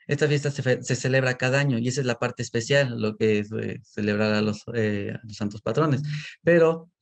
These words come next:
si esta fiesta, eh, se hiciera cada mes con mes, entonces se empobrece, porque cada vez est-, eh, cada mes estaríamos viendo lo mismo, entonces perdería la, la esencia especial. Eso es, eh, bueno, este es el punto que se refiere al O M T. Vamos a, a, vamos a, vamos a preservar y vamos a cuidar, eh, la,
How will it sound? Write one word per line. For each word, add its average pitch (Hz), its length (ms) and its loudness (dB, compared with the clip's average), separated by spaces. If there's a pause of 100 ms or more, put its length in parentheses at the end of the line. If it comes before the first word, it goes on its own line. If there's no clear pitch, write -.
(220)
si - 80 0
esta 175 180 2
fiesta, 175 300 2 (100)
eh, 135 300 4
se 143 100 -4
hiciera 151 320 0
cada 156 260 2
mes 156 300 -4
con 143 220 -4
mes, 160 320 0 (520)
entonces 147 320 4
se 156 100 4
empobrece, 151 520 2
porque 127 300 -8
cada 156 220 4
vez 151 180 2
est-, - 180 -8
eh, 127 240 0
cada 143 220 2
mes 147 200 0
estaríamos 139 440 -2
viendo 135 240 0
lo 135 100 0
mismo, 147 260 0
entonces 131 380 -4
perdería 117 500 0
la, 120 140 -2
la 120 140 2
esencia 113 340 -4
especial. 139 420 -2 (480)
Eso 127 200 0
es, 127 160 -4
eh, 117 260 4
bueno, 117 200 2
este 113 120 -10
es - 80 -12
el 110 80 -8
punto 117 240 -2
que - 80 -12
se 107 100 -6
refiere 107 280 -2
al 104 100 -2
O 101 40 0
M 107 160 0
T. 135 280 -2
Vamos 123 280 0
a, 120 100 2
a, - 240 -8 (380)
vamos 123 180 0
a, 127 180 0
vamos 127 280 0
a 135 80 -2
preservar 120 440 2
y 117 60 0
vamos 117 240 2
a 117 60 -6
cuidar, 110 440 -2
eh, 101 240 0
la, 98 180 -4